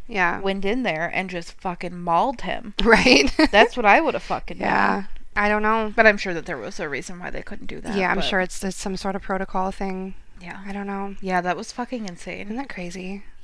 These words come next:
Speaker 2: Yeah.
Speaker 1: I never, it was in twenty thirteen. I don't even
Speaker 2: I don't
Speaker 1: remember hearing
Speaker 2: remember that
Speaker 1: about
Speaker 2: at
Speaker 1: it.
Speaker 2: all. No.
Speaker 1: No. Mm-mm.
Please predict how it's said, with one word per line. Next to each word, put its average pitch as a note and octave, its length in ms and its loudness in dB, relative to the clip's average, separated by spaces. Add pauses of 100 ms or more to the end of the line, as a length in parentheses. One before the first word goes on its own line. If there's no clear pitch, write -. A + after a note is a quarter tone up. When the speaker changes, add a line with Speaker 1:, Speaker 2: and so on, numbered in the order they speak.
Speaker 2:
Yeah. G3+ 80 2
Speaker 1:
I A3 40 4
never, C4+ 400 6 (120)
it A3+ 80 -2
was A#3+ 160 0
in C4 120 -2
twenty B3+ 260 -2
thirteen. A3+ 500 -4
I F#3+ 80 2
don't B3+ 220 -2
even G#3 200 -4
Speaker 2:
I A3 120 8
don't C4 120 4
Speaker 1:
remember G3 220 2
hearing C#4 160 4
Speaker 2:
remember F#3 160 4
that F3+ 120 6
Speaker 1:
about F3+ 40 4
Speaker 2:
at F3+ 100 4
Speaker 1:
it. F3+ 60 4
Speaker 2:
all. E3+ 240 0 (380)
No. G#3 360 -2 (240)
Speaker 1:
No. A#3 160 -8
Mm-mm. A3+ 200 -4